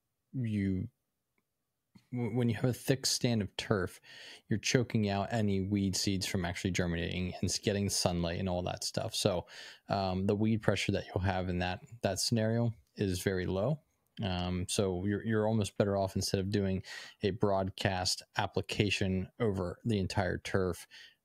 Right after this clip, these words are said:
um, maybe doing a hand pull job once, uh, uh, one piece of crabgrass might come up or something like that, instead of putting your whole, a whole pre-emergent over the whole thing, um, 'cause it also can have a negative, in fact, uh, an impact on your, your healthy turf.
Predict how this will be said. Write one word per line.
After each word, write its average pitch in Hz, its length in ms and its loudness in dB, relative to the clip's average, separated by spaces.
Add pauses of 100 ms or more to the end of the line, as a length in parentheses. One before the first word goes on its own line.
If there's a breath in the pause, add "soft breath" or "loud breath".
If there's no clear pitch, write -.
um, 85 320 0
maybe 95 220 0
doing 92 260 0
a 87 40 0
hand 87 300 0
pull 87 240 0
job 85 420 0 (120)
once, 85 380 -2
uh, 82 320 0 (680 loud breath)
uh, - 280 0
one 92 400 2
piece - 280 0
of 98 60 -2
crabgrass 87 560 -2
might 82 160 -2
come 98 220 2
up - 160 -2
or 104 60 2
something 98 360 -2
like 92 200 -4
that, 92 240 -2
instead - 260 -2
of - 100 -4
putting 92 180 0
your 92 100 -2
whole, 90 320 0 (1120)
a 107 60 4
whole 101 180 2 (100)
pre-emergent 87 540 0 (100)
over 92 100 2
the 87 80 2
whole 87 140 0
thing, 85 320 -2 (400 loud breath)
um, 92 140 0
'cause 117 180 4
it 120 40 4
also 120 260 2
can 98 180 0
have 98 320 2
a 104 220 0
negative, 95 380 0
in 90 120 -2
fact, - 600 -2 (120)
uh, - 40 0 (220)
an 90 140 0
impact 92 500 -2
on 98 280 0
your, 87 340 -2
your 90 120 -2
healthy 95 280 0
turf. 123 400 -2